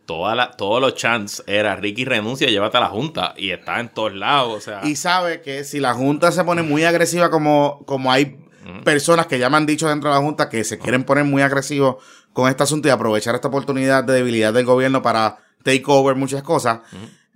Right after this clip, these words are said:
Speaker 2: Puede provocar echarle leña al fuego y vas a tener de momento trescientas mil personas en la milla de oro frente a la oficina de la Junta. O sea, ese, ese, esa es la, esa es la dinámica. Es un
Speaker 1: Claro.
Speaker 2: mo-, es un momento bien delicado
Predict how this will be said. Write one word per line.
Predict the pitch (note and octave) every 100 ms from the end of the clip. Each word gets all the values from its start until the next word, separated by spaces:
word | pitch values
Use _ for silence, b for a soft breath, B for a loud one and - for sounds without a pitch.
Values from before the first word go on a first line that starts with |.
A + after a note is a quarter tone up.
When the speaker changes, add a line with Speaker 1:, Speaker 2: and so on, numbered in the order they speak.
| _
Speaker 2:
Puede | C#3+ C#3+ C#3+
provocar | D3 D3+ D3+ D#3 F3 E3
echarle | C3+ - A#2 A2+
leña | G2+ A2+ B2+
al | D3
fuego | G#3 G3+ F3+ F#3 -
y | D3+ G#3+ - _
vas | - B2
a | C3
tener | D3 D#3+
de | E3
momento | F3 A3+ A3+ A3 A3+ - _ -
trescientas | C#3 C#3 C#3 A#2+
mil | A#2
personas | C3+ D3
en | C#3
la | A2+
milla | A#2+
de | C#3+
oro | F3+ F3
frente | C3 A#2+ A2+
a | A2 G#2+
la |
oficina | G#2 G2 G2+
de | C#2+
la |
Junta. | - - b b b
O |
sea, | C#3+ D3
ese, | E3+ G#3+ G#3
ese, | F3 G#3 A3
esa | F3 G3
es | G3
la, | G3 F3
esa | D#3 E3
es | G#3
la | E3+
dinámica. | B2 A#2 A2+ A2+
Es |
un | E3
Speaker 1:
Claro. | G3+ -
Speaker 2:
mo-, | B B
es | - C#3+
un | G3 F#3+
momento | F#3+ F#3+ G3 - F3
bien | B2+ C3+ D#3+ F3+ - _ b b b b _ _
delicado | B2+ D#3 D3+ C#3 D#3 F3 F3 F3 E3+ -